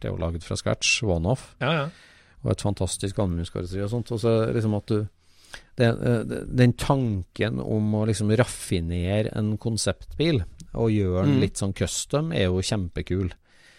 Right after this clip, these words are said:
Speaker 1: Men så
Speaker 2: Ja.
Speaker 1: er det det, den, når du blander det i samme smeltedigel som super lavprofildekk og liksom nærmest Formel en-bremser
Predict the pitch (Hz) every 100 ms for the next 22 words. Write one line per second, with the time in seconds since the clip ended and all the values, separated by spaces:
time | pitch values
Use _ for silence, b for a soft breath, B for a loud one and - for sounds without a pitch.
0 | B 131 120 127 113 160 117 110 110 120
1 | 123 117 117 127 120 113 110 120 123 104
2 | 92 98 98 98 - 104 92 82 85 107
3 | 95 - 82 80 80 82 - 92 92 -
4 | - 104 87 82 - - 95 98 92 -
5 | 90 - 87 82 85 - _ - 95 92
6 | 90 92 90 90 87 90 - 98 87 87
7 | 90 85 82 78 82 78 76 -